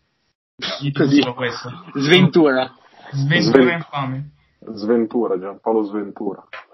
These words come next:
Speaker 1: Ma è ancora vivo?
Speaker 2: Sì, sì.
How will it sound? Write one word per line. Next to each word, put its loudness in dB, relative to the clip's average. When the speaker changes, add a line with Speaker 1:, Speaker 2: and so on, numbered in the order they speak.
Speaker 1:
Ma 4
è 8
ancora 4
vivo? -2
Speaker 2:
Sì, -4
sì. -8